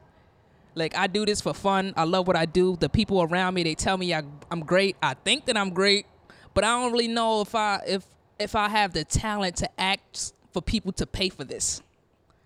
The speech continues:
So how do you get that confidence when you feel like, "Hey, look,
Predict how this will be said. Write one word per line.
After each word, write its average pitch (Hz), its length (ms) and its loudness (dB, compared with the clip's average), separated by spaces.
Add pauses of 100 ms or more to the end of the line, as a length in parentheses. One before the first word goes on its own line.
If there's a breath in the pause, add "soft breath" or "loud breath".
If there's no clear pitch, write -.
(440 soft breath)
So 196 160 0
how 233 140 2
do 247 80 -4
you 233 120 0
get 208 200 -2
that 180 160 0
confidence 190 560 -6
when 170 100 -4
you 165 80 -8
feel 202 260 -6
like, 151 320 -4
"Hey, 160 160 -2
look, 160 320 -2